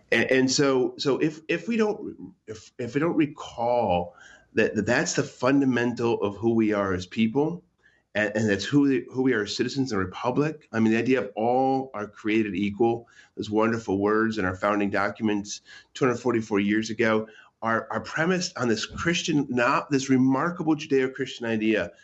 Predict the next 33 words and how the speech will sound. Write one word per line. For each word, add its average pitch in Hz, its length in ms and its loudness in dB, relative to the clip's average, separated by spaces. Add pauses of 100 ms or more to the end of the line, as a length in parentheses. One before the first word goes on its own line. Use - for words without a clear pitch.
(200)
that 110 160 -4
God 127 280 -2
made 123 220 4
us 120 160 -6
all. 87 320 -4
So - 160 0
therefore, 143 540 0 (320)
you 131 80 -6
know, 120 40 0
the, 127 200 2
the 135 100 2
idea 131 220 2
of, 135 80 -2
like, 123 160 -2
having, 123 480 -2
um, 110 240 0
some 135 180 0
people 135 240 0
that 123 120 0
are, 117 340 -2
you 117 100 -4
know, 107 180 0
fundamentally, 123 760 0
uh, 98 340 -2
unequal 131 460 2
from 123 240 -8
each 117 100 -8
other 123 240 0
in, 113 300 -2
in, 113 340 0
in 110 140 0
the 107 80 2
republic, 123 560 0